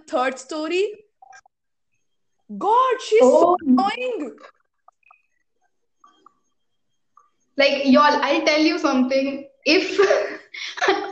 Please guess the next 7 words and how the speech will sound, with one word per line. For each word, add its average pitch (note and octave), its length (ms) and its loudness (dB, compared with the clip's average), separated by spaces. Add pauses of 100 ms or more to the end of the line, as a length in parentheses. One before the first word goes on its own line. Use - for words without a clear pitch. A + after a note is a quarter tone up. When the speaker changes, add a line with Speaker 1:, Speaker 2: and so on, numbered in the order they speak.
Speaker 2:
Adrija E4 800 0
is D#4 80 -4
very D#4 440 0
triggered D#4 400 2
by C#4+ 120 4 (100)
Addie B3 520 0
'cause C4 380 2